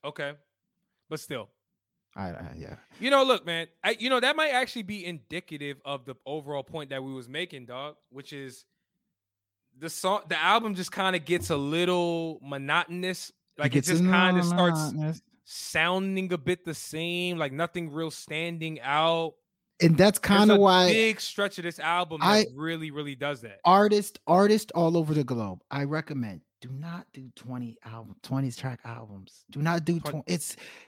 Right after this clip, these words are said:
Speaker 2: twenty-six, this one. It, it's just too much. Like,
Speaker 1: It's
Speaker 2: do you know
Speaker 1: too
Speaker 2: who
Speaker 1: much.
Speaker 2: actually had a pretty decent album, but he, he's another person that had, like, twenty-five songs? Lil Tecca.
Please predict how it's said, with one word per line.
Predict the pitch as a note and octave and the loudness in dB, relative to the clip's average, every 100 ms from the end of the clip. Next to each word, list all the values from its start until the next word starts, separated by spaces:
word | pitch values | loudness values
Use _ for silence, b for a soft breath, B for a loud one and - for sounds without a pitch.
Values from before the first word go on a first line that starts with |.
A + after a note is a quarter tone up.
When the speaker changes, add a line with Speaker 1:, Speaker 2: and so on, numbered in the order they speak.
| - | -10
Speaker 2:
twenty-six, | - G3 F#3+ - - G3+ G#3 - - | 0 2 2 0 -2 0 0 -4 -2
this | F#3 - | 0 0
one. | D3 A#2 | 0 -2
It, | - - F3 - - | -4 -6 -8 -8 -14
it's | F3+ - - | -14 -12 -6
just | F#3 - - | -6 -6 -8
too | - - E3+ F3+ F3 D#3+ B2 A#2 | -8 -2 0 2 4 2 0 -4
much. | A2 C#3 D#3+ - - B | -4 2 2 0 -10 B
Like, | F#3 E3 - b b _ _ _ _ C#3 | 2 2 -2 b b _ _ _ _ 2
Speaker 1:
It's | |
Speaker 2:
do | F3 | 8
you | C#4+ | 10
know | C#4+ | 12
Speaker 1:
too | A#3 | 12
Speaker 2:
who | |
Speaker 1:
much. | B3 | 10
Speaker 2:
actually | A3+ A3 B3 | 8 6 8
had | A3+ | 10
a | F#3+ | 10
pretty | - - G#3 F#3 | 8 6 6 4
decent | F3+ G3 F#3 C#3+ | 0 0 -2 -2
album, | E3 F#3 | 0 0
but | D#3+ D3+ | -2 -2
he, | A3 A#3 | -2 -2
he's | E3+ F3 | -4 -4
another | F3 G3+ | -2 -4
person | E3 C#3 | -4 -4
that | B2+ | -4
had, | A#2+ | -6
like, | G2 - | -10 -12
twenty-five | - C3 A#2 - A2+ G#2 | -6 -4 -6 -8 -8 -8
songs? | - G2 D#2+ - b b b _ | -8 -8 -8 -16 b b b _
Lil | F4+ G4+ | 2 4
Tecca. | - E4+ - - | 4 2 0 -8